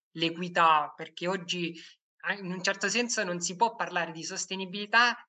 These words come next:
senza finalmente mettere in risalto il ruolo della donna. Questo perché sicuramente è un qualcosa che ad oggi deve essere una certezza ed è anche un modo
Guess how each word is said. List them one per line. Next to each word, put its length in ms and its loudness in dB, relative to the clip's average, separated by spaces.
senza 760 0
finalmente 720 -4
mettere 380 -6
in 60 -10
risalto 580 -2
il 160 -4
ruolo 380 2
della 260 0
donna. 420 -8
Questo 400 0
perché 680 -2
sicuramente 1040 0
è 20 0
un 160 -6
qualcosa 1000 0
che 120 2
ad 100 2
oggi 380 -4
deve 240 -2
essere 340 -4
una 180 -6
certezza 920 2
ed 240 -8
è 20 -4
anche 380 -4
un 100 -4
modo 760 -2